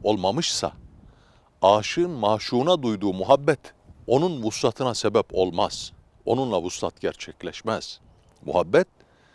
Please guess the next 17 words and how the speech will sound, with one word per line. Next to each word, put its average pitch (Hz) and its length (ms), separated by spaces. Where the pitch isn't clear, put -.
büyükten 92 520
küçüğedir. - 720
Büyük 147 420
küçüğü 127 360
sever 160 460
de, 104 120
küçük 196 300
o 190 100
sevginden 135 880
kendi 131 320
gönül 135 320
aynasına 107 500
yansıyanla, 95 800
kendisine 147 640
düşenle 110 500
sarhoş - 640
olur. 175 300